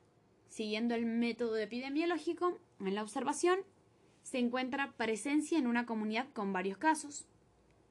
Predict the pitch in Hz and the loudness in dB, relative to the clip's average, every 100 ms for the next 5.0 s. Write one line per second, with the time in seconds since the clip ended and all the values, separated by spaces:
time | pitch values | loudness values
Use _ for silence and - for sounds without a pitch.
0 | _ _ _ _ - - 226 226 226 226 | _ _ _ _ -10 2 2 2 -2 -2
1 | 220 202 208 202 247 247 302 311 202 196 | 0 0 -2 0 -2 0 -4 -2 0 0
2 | 208 - 233 233 - _ _ - - 202 | 0 -2 -2 -2 -8 _ _ -14 -8 -8
3 | 214 - 220 226 254 262 302 - 220 190 | -8 -6 -2 2 4 2 0 -4 -4 -2
4 | 190 190 185 196 185 196 220 277 285 | 0 -2 -4 -4 -4 -2 0 2 0